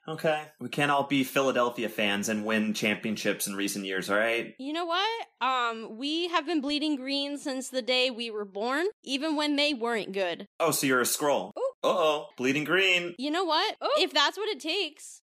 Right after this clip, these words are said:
Speaker 2: I'm okay with that.
Speaker 3: So are we now throwing out the theory that the entirety of Philadelphia fans bleed, who bleed green are Skrulls?
Speaker 1: I think that's, I think we should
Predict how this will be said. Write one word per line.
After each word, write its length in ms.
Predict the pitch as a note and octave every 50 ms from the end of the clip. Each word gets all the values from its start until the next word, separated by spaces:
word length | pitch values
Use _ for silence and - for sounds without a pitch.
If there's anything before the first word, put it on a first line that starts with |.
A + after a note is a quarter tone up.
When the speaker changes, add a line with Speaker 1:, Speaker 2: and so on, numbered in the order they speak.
| _ _ -
Speaker 2:
I'm 160 | A#3+ C4+ D#4 G#4
okay 240 | A4 - D#4 D4+ B3+
with 120 | A#3+ A#3
that. 300 | A3+ G#3+ G#3 A#3 C#4+ D#4+ D#4+
Speaker 3:
So 100 | - G4
are 280 | E4 D#4 D4+ D4+ D#4+ C#4
we 160 | D#4+ E4 F4
now 200 | E4+ E4+ E4 F4+ -
throwing 320 | G4+ G4 E4 E4+ F4+ F4 D#4
out 160 | D4+ D4+ D4+
the 100 | D#4 E4
theory 380 | - D4 C4+ B3 C4 C#4+ D#4+ F#4
that 180 | D#4 C#4+ -
the 120 | B3 C4+ C4
entirety 680 | B3 C4+ C4+ - C#4 B3+ B3+ B3+ B3+ C#4 C4+ C#4 C4+ C4
of 240 | B3+ A#3+ A#3 A#3 A3+
Philadelphia 840 | - - - C4 B3 B3 A#3+ A3 G3+ G3+ A3 A3 - C#4 C#4 D4+
fans 500 | D4 - E4 D#4 D4+ D4+ D#4+ D#4 C#4 - _ _
bleed, 420 | - G#3+ A#3+ B3+ B3+ B3+ B3 - B3
who 140 | B3+ C4+ G#3+
bleed 320 | F#3+ A#3 B3+ B3+ A3+ F#3+
green 220 | G3 G#3+ A3 A#3
are 60 | A3+ A3
Skrulls? 520 | A3 - - F#3 G3 - A#4+ C5+ - - - -
Speaker 1:
I 140 | G#3+ A#3+
think 280 | C4 - - A3 G#3+ G#3+
that's, 320 | - C3+ C3+ - - - -
I 100 | - -
think 180 | - - G3 -
we 80 | E3
should 300 | D3+ - D3 B2+ A#2 G#2+